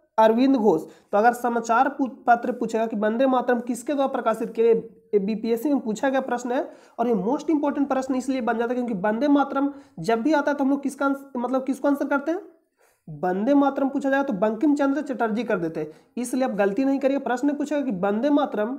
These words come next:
समाचार पत्र किसके द्वारा प्रकाशित किया गया? अरविंद घोष। Most important है युगांतर, वीरेंद्र घोष और भूपेंद्र घोष। स्टार लगा लीजिए सब, ये सब जो प्रश्न आपको बता रहे हैं most important, इतना ही प्रश्न आपसे पूछा जाएगा।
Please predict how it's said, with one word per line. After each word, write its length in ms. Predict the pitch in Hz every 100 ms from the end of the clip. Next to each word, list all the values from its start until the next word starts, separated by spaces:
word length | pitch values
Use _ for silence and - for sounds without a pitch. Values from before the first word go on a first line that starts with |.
| -
समाचार 420 | - 220 220 254
पत्र 240 | 262 269
किसके 300 | 269 233 -
द्वारा 160 | 277 175
प्रकाशित 480 | 170 220 208 208 254
किया 140 | 254
गया? 100 | 247 294
अरविंद 380 | - 180 185
घोष। 180 | 185 160 156 _ _
Most 240 | 196 226 247
important 420 | 240 233 226 247
है 100 | 311 - _ _ _ _ _
युगांतर, 1040 | 233 262 269 226 220 214 220 220 226 147 - - _ _ _ _ _ _
वीरेंद्र 580 | 160 156 214 262 285 285
घोष 260 | 240 285 -
और 240 | - 294
भूपेंद्र 480 | 294 196 220 214 202
घोष। 220 | 175 160 - - _ _ -
स्टार 320 | 196 - 240
लगा 200 | 247 254
लीजिए 260 | 247 240 220
सब, 240 | 214 170 - -
ये 120 | -
सब 120 | 208
जो 100 | 208 226
प्रश्न 320 | 226 247 269
आपको 180 | 262 247
बता 240 | 226 233
रहे 120 | 247
हैं 80 | 233
most 240 | 226 262 269
important, 460 | 240 220 226 220
इतना 240 | 233 262 277
ही 60 | 285
प्रश्न 280 | 254 254
आपसे 200 | 269 269 294
पूछा 260 | 240 226
जाएगा। 340 | 208 185 147